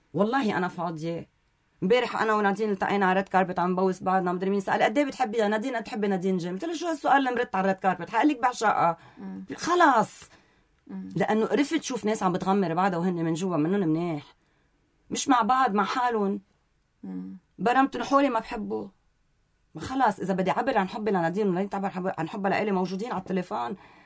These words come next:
Speaker 1: بتطمن عني بالوقت الصعب وبتطمن عنها بالوقت الصعب، وبعرف هي شو عم تقطع وهي بتعرف أنا بشو عم بقطع. ما بقى تفوتوا هالأمور، بتحبني أو بحبها أو حكيت علي وحكيت عليها،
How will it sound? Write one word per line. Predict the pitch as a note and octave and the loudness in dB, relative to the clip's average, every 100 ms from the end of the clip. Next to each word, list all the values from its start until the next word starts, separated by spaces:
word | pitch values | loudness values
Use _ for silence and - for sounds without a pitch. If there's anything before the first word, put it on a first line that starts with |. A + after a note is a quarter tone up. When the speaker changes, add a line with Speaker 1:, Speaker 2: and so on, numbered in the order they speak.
| - | -20
Speaker 1:
بتطمن | - G3+ A3 G3+ G3 | -10 -2 2 4 4
عني | A3 A3 | 2 0
بالوقت | F3+ F#3 - | 0 0 -2
الصعب | - A#3 | -2 0
وبتطمن | G3 F3 F#3+ F#3+ | -2 -2 2 2
عنها | F#3 G3+ | 2 2
بالوقت | F#3+ F3 - | 2 -2 -4
الصعب، | E3 A3 A3+ G3 - - | -8 -6 -6 -8 -14 -12
وبعرف | D3+ E3+ F#3+ | -2 0 0
هي | G3+ | -4
شو | F#3+ | -2
عم | F3 | -4
تقطع | - - | -2 2
وهي | G3+ F3+ | 2 4
بتعرف | F#3+ F#3+ | -2 -2
أنا | E3 | -4
بشو | D3 | -2
عم | C#3+ | -4
بقطع. | E3 - A3 E3 - - - _ _ _ _ | 0 0 0 -2 -4 -20 -20 _ _ _ _
ما | D#3+ A3 | 0 2
بقى | C#4 F#3+ | 2 2
تفوتوا | - A3+ A#3+ G3+ | 0 2 2 0
هالأمور، | F3+ F3+ D#3+ F#3 F#3+ D3 - | -2 -2 0 2 2 0 -8
بتحبني | G#2 - - A3+ A#3 F3+ | -14 -12 -6 -4 0 0
أو | D#3 | 0
بحبها | - A3+ F#3 F#3 | -2 -4 0 0
أو | E3 | 0
حكيت | - F#3+ G3 | -4 -6 -4
علي | E3+ G3 A3 | -2 2 0
وحكيت | E3 - - A3 | 0 -6 -8 -6
عليها، | E3+ F3+ A#3+ G#3 | -4 0 2 2